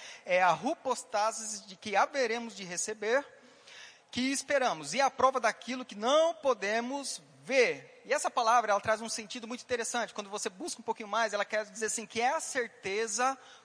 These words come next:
concreta. A hupostase, ela quer dizer pra você que é uma confiança sem espaço para dúvida. Sem espaço para dúvida.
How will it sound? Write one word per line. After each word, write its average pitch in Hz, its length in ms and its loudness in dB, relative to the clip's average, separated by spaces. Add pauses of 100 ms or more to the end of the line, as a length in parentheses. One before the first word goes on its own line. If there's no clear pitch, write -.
(140)
concreta. 202 840 -2 (960)
A 151 100 0
hupostase, 233 760 2
ela 190 120 2
quer 226 160 -2
dizer 190 260 -8
pra 196 100 -4
você 175 280 -2
que - 120 -2
é 202 40 4
uma 208 160 2
confiança 285 1400 0 (160)
sem 339 640 -2
espaço 226 680 0
para 233 280 0
dúvida. 202 800 -6 (640)
Sem 330 360 -2
espaço 214 540 -2
para 165 220 -4
dúvida. 120 440 -16